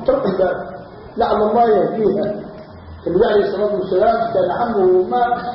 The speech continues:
يعني، بذل الخير، كل الخير لرسول الله صلى الله عليه وسلم، وأحاطه بالع-، بالحماية ما شاء الله،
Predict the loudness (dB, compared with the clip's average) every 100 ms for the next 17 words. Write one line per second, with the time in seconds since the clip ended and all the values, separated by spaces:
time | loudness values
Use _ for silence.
0 | -4 0 0 0 0 0 2 2 2 2
1 | 2 2 2 2 2 2 0 2 0 0
2 | 0 0 0 0 0 -2 0 0 0 -2
3 | -6 -10 -14 0 2 4 2 -2 -2 0
4 | 2 2 0 -4 -4 -2 -2 -2 -2 0
5 | 2 2 0 0 -2 -2 0 0 0